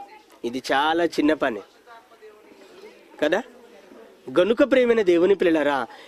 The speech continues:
నీకు దేవుడు చిన్న పనిని అప్పగించాడు, నీకు చిన్న పనిని అప్పగించాడు. నీ జీవిత కాలములో నీవు అలసిపోయే అంతగా దేవుని కార్యక్రమాల్లో, పనుల్లో నీవు ఉండాలి అని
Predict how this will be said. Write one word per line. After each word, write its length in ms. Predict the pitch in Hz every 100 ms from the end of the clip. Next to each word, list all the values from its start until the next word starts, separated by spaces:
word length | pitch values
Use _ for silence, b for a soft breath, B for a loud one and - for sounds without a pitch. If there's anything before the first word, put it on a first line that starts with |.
| B
నీకు 500 | 151 185 214 247 240
దేవుడు 540 | 220 185 202 240 269 269
చిన్న 680 | 254 - 226 220 262 285
పనిని 420 | 285 277 269 269 254
అప్పగించాడు, 920 | 196 220 208 208 196 185 151 123 95
నీకు 260 | 135 156 165
చిన్న 520 | - 143 151 185 208
పనిని 320 | 196 190 180
అప్పగించాడు. 600 | 160 160 156 147 143 117 B B B
నీ 360 | 131 143 147 143
జీవిత 520 | 120 151 160 170 165
కాలములో 960 | 160 - 143 151 170 170 165 160 165 175 B B B
నీవు 400 | 156 185 185 185
అలసిపోయే 880 | 170 170 185 - 208 202 196 196 185
అంతగా 680 | 175 170 190 208 185 185 185 - B B
దేవుని 640 | 143 151 170 190 208 220 208
కార్యక్రమాల్లో, 1000 | 190 170 190 208 - 214 208 202 196 185
పనుల్లో 640 | - 175 180 226 233 233
నీవు 300 | 220 208 196
ఉండాలి 640 | 165 151 165 185 190 185
అని 380 | 147 143 156 127